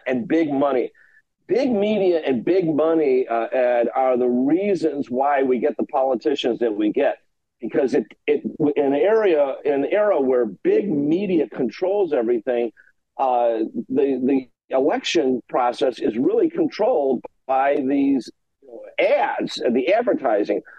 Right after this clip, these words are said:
What we've gotta do is we've got to get that out of the picture. How do we do that? Uh, the proposal we have is to carve up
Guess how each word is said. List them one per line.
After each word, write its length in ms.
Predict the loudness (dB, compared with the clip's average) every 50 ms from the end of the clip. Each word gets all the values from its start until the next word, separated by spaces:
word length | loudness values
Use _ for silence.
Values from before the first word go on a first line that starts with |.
| -20 -12 -4
What 140 | -2 0 0
we've 160 | 0 0 0
gotta 260 | 0 0 2 2 0
do 240 | 2 2 0 0 0
is 80 | 0 0
we've 180 | 0 -2 -2 -2
got 240 | -2 -2 -2 -2 -2
to 80 | -4
get 240 | -2 -2 -2 -2 0
that 160 | -2 0 0
out 140 | 2 2 2
of 60 | 2
the 100 | 0 -2
picture. 460 | -2 -2 -4 -4 -4 -2 -4 -4 -4 -6
How 240 | -6 -4 -2 0 2
do 60 | 2
we 160 | 2 2 0
do 240 | 0 2 2 2 2
that? 280 | 2 2 0 -2 -2 _ _ _ _ _ _ _ _ _ _ _ _ _ _ -12
Uh, 320 | -8 -4 -2 0 0 0
the 120 | 0 0
proposal 520 | -2 -2 -2 0 0 0 0 2 2 0 2
we 280 | 2 2 2 2 2
have 360 | 2 2 2 2 2 0 -2 -4 -2
is 240 | 0 0 0 0 -4
to 440 | -8 -4 -2 0 0 2 0 0 -2 -4 -12 -12 -12 _ -14
carve 500 | -12 -6 -2 0 2 2 2 0 0 0
up 240 | 0 0 -2 -4